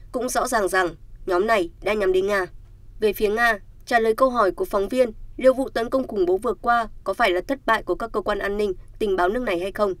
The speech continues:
người phát ngôn Điện Kremlin Dmitry Peskov nói, "Thật không may, không một thành phố nào, không một quốc gia nào có thể hoàn toàn tránh được mối đe dọa khủng bố." Ông Peskov cho biết, các lực lượng đặc nhiệm đã làm việc không mệt mỏi để bảo vệ nước Nga.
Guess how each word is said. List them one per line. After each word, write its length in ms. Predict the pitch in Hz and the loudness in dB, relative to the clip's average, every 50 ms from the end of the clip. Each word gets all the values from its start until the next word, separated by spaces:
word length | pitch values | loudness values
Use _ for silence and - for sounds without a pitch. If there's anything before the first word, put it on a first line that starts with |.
| - - - - - - - - - - - - | -10 -20 -20 -20 -20 -20 -20 -18 -18 -12 -6 -2
người 100 | 208 202 | -2 0
phát 140 | - 240 240 | 0 0 0
ngôn 180 | 233 233 226 220 | 0 -2 -2 0
Điện 180 | 208 208 175 - | 0 0 0 0
Kremlin 500 | - 196 208 208 208 208 214 214 196 - - - | -2 0 0 0 0 -2 -2 -4 -4 -6 -6 -6
Dmitry 520 | 202 220 240 247 - - 220 220 226 220 - | -4 -4 -4 -4 -6 -6 -6 -6 -6 -6 -4
Peskov 440 | - 208 202 - - - - 226 233 | -4 -4 -4 -4 -6 -4 -4 -4 -2
nói, 320 | 214 185 175 175 196 262 - - - - - - - - - - - - - - | 0 0 0 0 0 -2 -6 -14 -18 -18 -20 -20 -20 -20 -20 -20 -20 -18 -14 -8
"Thật 140 | - 240 226 - | -4 -4 -4 0
không 160 | - 262 262 | 0 0 2
may, 260 | 262 254 247 233 208 - - - - - - | 2 0 0 -2 -6 -10 -14 -18 -18 -10 -6
không 160 | - 254 240 | -4 -2 0
một 180 | 220 196 - | 0 0 0
thành 180 | - 202 180 170 | 0 0 0 0
phố 160 | - 185 180 | 2 0 0
nào, 300 | 196 220 214 202 170 165 - - - - - | 2 4 2 2 2 -2 -6 -14 -16 -12 -8
không 160 | - 233 226 | -6 -2 0
một 140 | 202 185 - | 0 0 0
quốc 140 | - 277 - | 0 -4 -2
gia 200 | - - 233 220 | -2 -2 -2 0
nào 300 | 214 208 202 185 165 170 - - - | 0 2 2 0 0 -2 -4 -12 -8
có 140 | - 233 247 | -6 -4 -2
thể 140 | 247 254 208 | 0 0 0
hoàn 280 | 185 208 208 190 190 - | 0 0 0 0 0 0
toàn 260 | 196 190 180 170 165 | 0 0 0 0 0
tránh 220 | - 185 175 185 | -2 -2 -2 -2
được 160 | 160 165 - | -2 -4 -4
mối 160 | - 175 175 185 | -2 0 0 0
đe 140 | 202 196 | 0 0
dọa 160 | 185 - 180 - | -2 -2 -4 -4
khủng 180 | - 170 160 | -4 -8 -8
bố." 280 | 156 156 160 165 226 - - - - - - - - - - - - - - - - - | -6 -6 -6 -6 -6 -8 -12 -16 -18 -20 -20 -20 -20 -20 -20 -20 -20 -20 -20 -20 -16 -8
Ông 220 | - - 214 208 - | -2 -2 -2 0 0
Peskov 440 | 208 190 180 - - - 240 254 - | -2 -2 -2 -2 -6 -6 -6 -6 -6
cho 100 | 220 196 | -6 -6
biết, 200 | 196 240 294 285 - - - - - - - - | -2 -4 -4 -4 -6 -14 -18 -18 -18 -18 -4 2
các 100 | - 302 | 2 4
lực 120 | 285 262 254 | 4 4 2
lượng 160 | 254 233 185 | 2 2 2
đặc 120 | 226 214 | 0 0
nhiệm 260 | 208 214 233 240 - | 0 -2 -4 -4 -2
đã 100 | - 214 | -2 -2
làm 180 | 233 226 202 190 | 0 2 0 0
việc 220 | 185 214 196 180 | 0 0 -2 -2
không 180 | - - 220 220 | -2 -4 -2 0
mệt 140 | 202 185 160 | 0 0 0
mỏi 260 | 170 190 190 175 156 | 0 0 0 0 0
để 140 | - 165 170 | -2 -2 0
bảo 160 | 170 175 170 | 2 2 2
vệ 160 | 170 190 185 | 2 0 0
nước 120 | 180 208 214 | 0 0 -2
Nga. 260 | 220 208 202 190 | -2 0 -2 -2